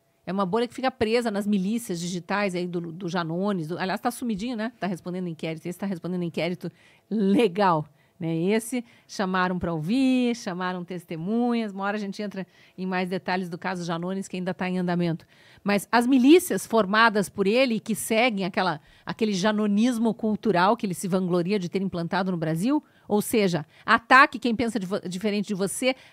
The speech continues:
ataque até não poder mais, com mentira mesmo. A hora que eles perceberem que é mentira e te acusarem de mentir, você apaga e finge que não fez.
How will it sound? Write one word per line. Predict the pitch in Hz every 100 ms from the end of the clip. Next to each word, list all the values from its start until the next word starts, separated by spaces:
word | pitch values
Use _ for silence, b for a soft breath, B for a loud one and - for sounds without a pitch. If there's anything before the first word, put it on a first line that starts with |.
| b _ -
ataque | 269 - - 269 277 -
até | 262 - 269 294
não | 277
poder | 262 254 247
mais, | 226 262
com | 330
mentira | 370 403 - 370
mesmo. | 339 294 302 233
A |
hora | 254
que | 330
eles | 302
perceberem | 311 - 233 262 247
que |
é | 226
mentira | 214 190 233
e | 226
te | 214
acusarem | - 196 208
de | 202
mentir, | 202 196
você | 269
apaga | 311 - 247 269
e | 247
finge | - 240
que | 214
não | 208
fez. | 202 190 -